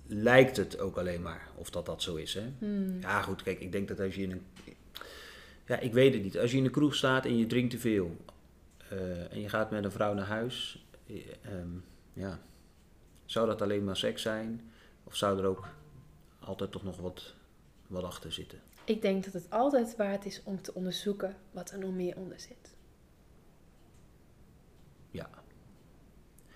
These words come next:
Speaker 1: Volgens mij is dat een mooie afsluiter.
Speaker 2: Ja, mooi.
Speaker 1: <laughs> Oké, nou, dankjewel.
Speaker 2: Ja,
Speaker 1: Ik vind dat je het
Speaker 2: nou.
Speaker 1: heel goed hebt gedaan.
Speaker 2: Oké, dankjewel. <laughs> Ik moet nu, nu wel huilen. Het is de ontlading.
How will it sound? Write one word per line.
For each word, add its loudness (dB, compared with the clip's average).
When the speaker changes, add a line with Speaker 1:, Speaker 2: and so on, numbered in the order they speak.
Speaker 1:
Volgens -14
mij -4
is -6
dat -4
een -4
mooie -4
afsluiter. -10
Speaker 2:
Ja, -2
mooi. -4
Speaker 1:
<laughs> -10
Oké, 6
nou, 0
dankjewel. 2
Speaker 2:
Ja, 0
Speaker 1:
Ik -2
vind -4
dat 0
je 4
het 6
Speaker 2:
nou. 4
Speaker 1:
heel 4
goed -6
hebt -10
gedaan. -6
Speaker 2:
Oké, -4
dankjewel. 2
<laughs> -6
Ik -8
moet 6
nu, 6
nu 6
wel 8
huilen. 4
Het 0
is -12
de 4
ontlading. 8